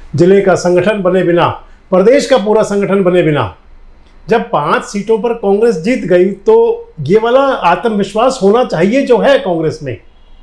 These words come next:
लेकिन जो मैं आपसे बता रहा हूं ना कि "सूत ना कपास जुलाहे की लट्ठम लट्ठा", जब से पांच सीट आई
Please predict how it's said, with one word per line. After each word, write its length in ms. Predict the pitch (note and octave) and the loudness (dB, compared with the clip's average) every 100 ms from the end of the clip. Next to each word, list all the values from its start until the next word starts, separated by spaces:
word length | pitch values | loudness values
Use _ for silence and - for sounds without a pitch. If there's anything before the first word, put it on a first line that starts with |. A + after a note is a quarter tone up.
| - _ - - - - - - - - - | -20 _ -20 -20 -20 -20 -20 -20 -20 -10 -2
लेकिन 240 | G3+ C4+ | 0 2
जो 100 | C4+ | 2
मैं 100 | C4 | 2
आपसे 240 | A#3+ A3+ B3+ | 0 0 0
बता 240 | A3+ A3 | 0 0
रहा 100 | A3+ | 0
हूं 100 | B3 | 0
ना 100 | C#4 | 0
कि 160 | C4+ B3+ | -2 -6
"सूत 360 | - A#3+ B3+ | -2 -2 0
ना 120 | B3 B3 | 0 -2
कपास 400 | F#3+ A#3+ B3+ G#3 | -2 0 0 0
जुलाहे 380 | A3+ G3+ A3 | -2 -2 -2
की 140 | A3+ A3+ | -4 -8
लट्ठम 360 | G#3+ G#3 A3+ | -8 -6 -6
लट्ठा", 280 | G#3+ - G#3+ | -6 -2 -2
जब 180 | F#3+ G3 | -2 -2
से 140 | - | 0
पांच 340 | C4 - A3 A3+ | 0 0 -2 -2
सीट 280 | A#3 A#3 F#3+ | -6 -2 2
आई 260 | F3+ B2+ | 2 0